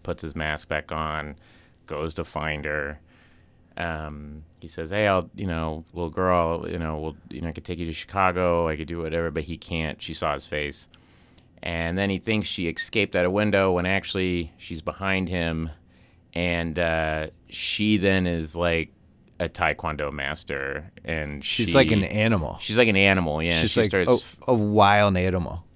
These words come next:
Speaker 1: And she beats the living shit out of Barry,
Speaker 2: So
Speaker 1: yeah.
Speaker 2: how'd you find this person?
Speaker 1: Her name's Jessie. Her, her parents are s-, uh, stunt performers,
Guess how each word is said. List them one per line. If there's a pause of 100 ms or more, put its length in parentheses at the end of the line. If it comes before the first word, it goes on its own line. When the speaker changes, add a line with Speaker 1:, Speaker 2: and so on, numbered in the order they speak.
Speaker 1:
And
she
beats
the
living
shit
out
of
Barry,
Speaker 2:
So
Speaker 1:
yeah.
Speaker 2:
how'd
you
find
this
person? (120)
Speaker 1:
Her
name's
Jessie.
Her,
her (140)
parents
are
s-, (200)
uh,
stunt
performers,